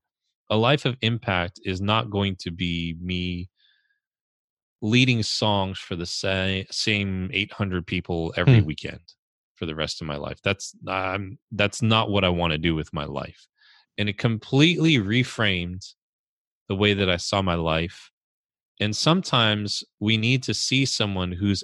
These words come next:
Speaker 1: at the top of the mountain we're climbing to make sure that we're climbing the right mountain.
Speaker 2: Wow, that's
Speaker 1: That
Speaker 2: powerful.
Speaker 1: was what that experience, yeah, that's what that was for me. And it set in motion a series of,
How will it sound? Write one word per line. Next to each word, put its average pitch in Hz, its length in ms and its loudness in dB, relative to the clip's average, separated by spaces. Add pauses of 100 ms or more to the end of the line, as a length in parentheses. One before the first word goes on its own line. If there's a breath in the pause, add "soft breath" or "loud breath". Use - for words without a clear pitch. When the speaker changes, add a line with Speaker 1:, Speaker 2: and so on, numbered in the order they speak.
(100)
Speaker 1:
at 98 200 0
the 90 100 -6
top - 320 0
of 101 100 -2
the 92 80 0
mountain 95 400 -2
we're 82 140 -6
climbing 87 540 -4
to - 120 -10
make 90 220 -2
sure - 200 -2
that 90 140 -4
we're 85 80 -10
climbing 85 380 -6
the 73 80 -8
right 78 180 -6
mountain. 78 300 -6 (560)
Speaker 2:
Wow, 110 400 6
that's - 180 2
Speaker 1:
That - 40 0
Speaker 2:
powerful. 107 340 2
Speaker 1:
was 107 120 0
what 98 140 -2
that 92 160 2
experience, 87 560 -6
yeah, 85 240 -4
that's 98 240 -8
what 110 160 -6
that 98 160 -4
was 92 200 -4
for - 120 -12
me. 73 260 -10 (240)
And 87 240 0
it 87 100 -6
set 117 200 2
in 110 140 2
motion 107 420 2
a 90 80 -2
series 92 560 -2
of, 82 340 -2